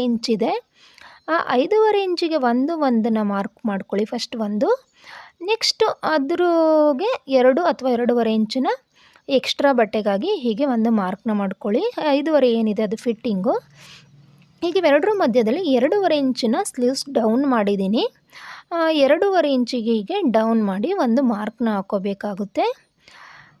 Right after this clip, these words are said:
ಈ ರೀತಿಯಾಗಿ ನೀವು ಟೇಪ್ ಸಹಾಯದಿಂದ ಮಾರ್ಕ್ ಮಾಡ್ಕೋಬೋದು ಸ್ಲೀವ್ಸ್ನ. ನೋಡಿ, ಎರಡು ಟೈಪು ಸಹ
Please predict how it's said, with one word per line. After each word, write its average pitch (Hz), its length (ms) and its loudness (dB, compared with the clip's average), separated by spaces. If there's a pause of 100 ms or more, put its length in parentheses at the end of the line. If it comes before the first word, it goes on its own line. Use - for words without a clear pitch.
ಈ 330 140 -2
ರೀತಿಯಾಗಿ 302 520 -2
ನೀವು 220 280 -4
ಟೇಪ್ 269 360 -4
ಸಹಾಯದಿಂದ 220 600 -4
ಮಾರ್ಕ್ 240 440 -2
ಮಾಡ್ಕೋಬೋದು 202 600 -4
ಸ್ಲೀವ್ಸ್ನ. 226 480 -4 (880)
ನೋಡಿ, 311 160 -4
ಎರಡು 269 280 2
ಟೈಪು 262 340 0
ಸಹ 247 220 -4